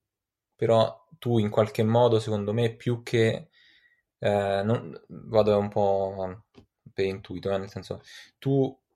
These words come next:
s-, a seconda di come, eh, di come lavori su questi pesi, quello che fai non è eliminare del tutto il fa-, cioè,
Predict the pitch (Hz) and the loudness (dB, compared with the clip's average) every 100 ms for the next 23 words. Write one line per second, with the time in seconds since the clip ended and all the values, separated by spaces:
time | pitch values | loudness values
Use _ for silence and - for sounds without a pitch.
0 | _ - - - 117 113 113 107 107 107 | _ -10 -10 -8 -4 0 2 2 0 0
1 | 107 104 104 107 _ _ - 101 98 98 | 2 2 2 0 _ _ -4 -2 -2 -6
2 | 98 98 104 104 98 95 95 - - 95 | -12 -6 -4 0 0 -2 -4 -14 -4 0
3 | 101 104 101 104 - 104 - 113 123 117 | 6 4 4 -4 -6 -6 -4 -2 -2 -2
4 | 117 113 104 104 104 - 123 117 104 117 | -6 0 2 2 0 -2 0 0 0 0
5 | 107 95 _ _ _ 107 101 101 104 104 | 0 -4 _ _ _ -6 -4 -2 2 4
6 | 104 101 95 - 110 - - 104 98 - | 4 2 -2 -6 -6 -4 -4 -4 -6 2
7 | 107 | 2